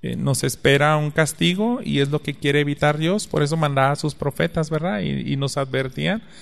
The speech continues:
advertía al pueblo de Israel. Y la otra también puede ser, hermanos, otra manera de, de buscar lo mismo, el mismo fin, pero es diciendo,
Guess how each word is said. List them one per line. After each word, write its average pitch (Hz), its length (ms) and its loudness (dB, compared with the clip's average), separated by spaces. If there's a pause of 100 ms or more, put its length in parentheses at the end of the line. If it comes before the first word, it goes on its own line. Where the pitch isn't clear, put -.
(260)
advertía 135 440 0
al 147 120 0
pueblo 143 260 2
de 143 60 4
Israel. 131 500 0
Y 147 140 2
la 139 180 2
otra 160 360 2
también 139 340 0
puede 156 260 2
ser, 156 220 0
hermanos, 131 460 -2
otra 135 220 0
manera 135 480 0
de, 135 280 -2 (380)
de 139 180 2
buscar 151 600 0
lo 160 120 2
mismo, 156 400 2
el 139 100 0
mismo 151 300 0
fin, 180 260 -2
pero 143 180 2
es 135 180 -4
diciendo, 135 580 -2